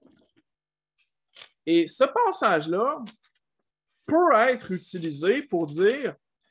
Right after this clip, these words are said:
comme chrétien, vous avez la responsabilité d'écouter les nouvelles et de débusquer un petit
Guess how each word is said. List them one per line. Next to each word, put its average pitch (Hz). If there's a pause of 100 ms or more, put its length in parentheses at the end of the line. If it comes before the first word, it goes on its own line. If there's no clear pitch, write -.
(420)
comme 330
chrétien, 233 (520)
vous 262
avez 202
la 190
responsabilité 180
d'écouter 190
les 269
nouvelles 170 (480)
et 165
de 170 (180)
débusquer 269
un 160
petit -